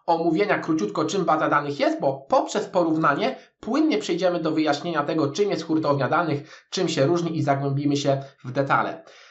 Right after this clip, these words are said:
Baza danych jest to system do zarządzania danymi, dokładnie tak samo jak hurtownia danych, natomiast na tym się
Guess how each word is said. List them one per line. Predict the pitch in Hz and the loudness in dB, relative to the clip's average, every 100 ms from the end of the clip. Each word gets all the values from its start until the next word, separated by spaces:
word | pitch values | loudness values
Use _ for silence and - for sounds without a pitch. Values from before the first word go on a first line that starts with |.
| - _ 123 | -20 _ -4
Baza | - 196 220 | 0 2 2
danych | 170 160 208 | 2 2 2
jest | 208 - | -2 -2
to | 143 | -4
system | - 262 262 208 | -2 -2 0 0
do | 180 | 0
zarządzania | 160 143 139 151 160 147 131 - | 0 0 0 2 2 2 -2 -4
danymi, | 123 147 147 120 117 180 - - | -2 0 2 0 0 -2 -4 -10
dokładnie | 110 110 127 156 202 180 | -4 -2 2 0 0 -4
tak | 127 - | -6 -2
samo | 151 160 139 | 0 2 2
jak | 127 113 - | 0 -2 -6
hurtownia | - 139 135 294 180 | -4 -2 2 0 2
danych, | 131 104 160 220 - - | 0 2 0 -2 -4 -4
natomiast | 143 233 214 - | -2 0 0 0
na | 190 | -2
tym | 202 196 | -2 -4
się | 180 156 160 | 0 0 -2